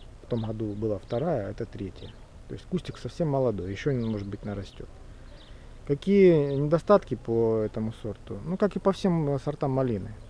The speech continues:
Это пятнистость,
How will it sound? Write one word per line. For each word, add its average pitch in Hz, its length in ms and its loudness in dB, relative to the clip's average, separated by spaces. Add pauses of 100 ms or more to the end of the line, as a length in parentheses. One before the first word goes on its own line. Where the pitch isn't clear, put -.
(640)
Это 104 420 -6 (460)
пятнистость, 139 720 -4